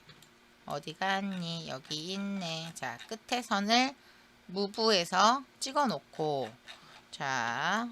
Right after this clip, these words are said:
외벽선을, 자, 휠이랑 펜, 핸즈, 이거는 수시로 쓰시면서 외벽선을 클릭하면, 우와, 인면이 붙었어요. 이게 끝이에요?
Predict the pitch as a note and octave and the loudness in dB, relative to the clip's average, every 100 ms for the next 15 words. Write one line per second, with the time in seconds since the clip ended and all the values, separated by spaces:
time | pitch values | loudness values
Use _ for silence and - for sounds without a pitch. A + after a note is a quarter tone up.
0 | F#3+ D#3 E3+ F#3 - D3+ D3 F3+ G#3+ A#3+ | -8 -6 -2 -2 -2 -2 -2 0 2 2
1 | C4 C4 - - C#3+ C#3+ - F4+ E4+ D4+ | 2 -4 -14 -6 -6 -4 2 2 4 6
2 | C#4 C4+ A3+ - - - - - E4 E4 | 6 6 0 -8 -20 -20 -16 -4 0 0
3 | D#4 - - D4+ D#4+ C#4 C#4 D4 E4 - | -4 -10 -10 -6 -4 -4 2 2 0 -6
4 | F3 G3 F#3+ F#3+ E3+ - - - - D4 | 2 4 4 2 -2 -16 -20 -14 -2 0
5 | C4 F#3+ - - C#4 D#4 A3 D#3 C#3+ F#3 | 2 0 -4 -8 -4 0 0 0 -2 -2
6 | B3+ - D#3 E3 - C#3+ F3+ F3+ - - | -4 -6 -6 -6 -6 -4 -4 -6 -10 -20
7 | - - C4+ D4 - F3+ F3 G3 F3+ C3+ | -18 -8 -4 -4 -2 -2 2 2 0 -4
8 | - - F3+ F3+ F3 E3 D#3+ D3+ C#3+ C#3 | -12 -12 -4 4 6 6 6 4 2 -2
9 | - E3 E3 E3+ D#3+ - - D#3+ - B2+ | -8 -12 -6 -6 -6 -12 -10 -10 -8 -8
10 | C3 C3 - - - _ _ - - - | -8 -10 -18 -20 -20 _ _ -20 -20 -20
11 | - - - - _ - - - - _ | -20 -20 -20 -20 _ -20 -20 -20 -20 _
12 | _ - G3 F#3+ A#3+ - E4+ - E4+ C4+ | _ -16 -10 -4 -4 -2 -2 2 6 6